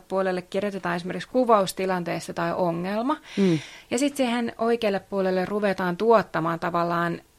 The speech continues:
Speaker 1: esimerkiksi näkökulmia, mahdollisuuksia, ää, toimenpiteitä. Ja tavallaan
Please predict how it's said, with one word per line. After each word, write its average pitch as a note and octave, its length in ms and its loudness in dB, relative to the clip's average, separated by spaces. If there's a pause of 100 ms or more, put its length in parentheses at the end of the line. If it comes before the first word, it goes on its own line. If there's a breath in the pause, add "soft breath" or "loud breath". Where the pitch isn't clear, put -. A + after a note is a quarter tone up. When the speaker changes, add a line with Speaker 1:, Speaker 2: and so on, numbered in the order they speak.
(100)
Speaker 1:
esimerkiksi F3 600 -4
näkökulmia, A#3+ 760 0
mahdollisuuksia, G3+ 1400 0 (580 loud breath)
ää, F3+ 180 2
toimenpiteitä. G3+ 1500 0 (880 soft breath)
Ja F#3 100 -2
tavallaan G#3 520 2